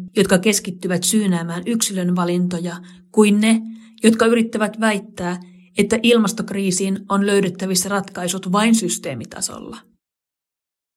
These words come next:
Sen sijaan, että keskitymme riitelemään siitä, kenen vastuulla homma on, pitäisikö meidän yrittää löytää ilmastokeskusteluunkin armo?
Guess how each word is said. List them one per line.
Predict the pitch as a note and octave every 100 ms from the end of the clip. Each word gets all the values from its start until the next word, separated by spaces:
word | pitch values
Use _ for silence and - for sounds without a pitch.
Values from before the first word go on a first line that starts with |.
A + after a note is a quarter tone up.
| -
Sen | B3 D4+
sijaan, | C#4+ A3+ F#3 E3+ F3+ -
että | F#3 F#3
keskitymme | F#3+ G#3+ G#3+ G#3 G3 F3+ F3
riitelemään | G3+ F3+ E3+ E3+ E3 E3+
siitä, | - G3 D3+ D#3+ - _ _ _ _
kenen | G#3+ A3+ A3
vastuulla | F#3 F3+ F3+ F3+ E3+
homma | D#3+ F#3 E3+ E3+
on, | D#3+ E3 A3 - - _ _ _ _ _ -
pitäisikö | A3+ B3+ B3 A#3+ G#3+
meidän | G#3+ G#3+
yrittää | A3+ A3+ G#3+ - G3+ G#3
löytää | A3 G3 G3 G3+ -
ilmastokeskusteluunkin | A#3+ A3 F3+ - - E3 - F3+ - F#3 F#3+ F#3+ A3 A3+
armo? | A3+ C3+ B2